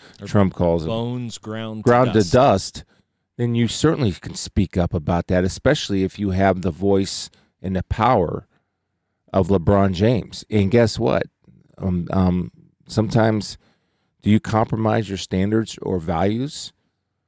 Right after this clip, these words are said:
Speaker 2: Are you gonna kneel, uh, and to your compromise of your standards and values? Are you gonna deny?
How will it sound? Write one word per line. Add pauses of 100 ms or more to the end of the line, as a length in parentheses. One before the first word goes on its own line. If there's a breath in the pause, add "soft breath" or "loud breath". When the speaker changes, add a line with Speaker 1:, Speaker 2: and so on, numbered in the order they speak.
(200)
Speaker 2:
Are
you
gonna
kneel, (420)
uh, (580)
and
to
your
compromise
of
your
standards
and
values? (600)
Are
you
gonna
deny?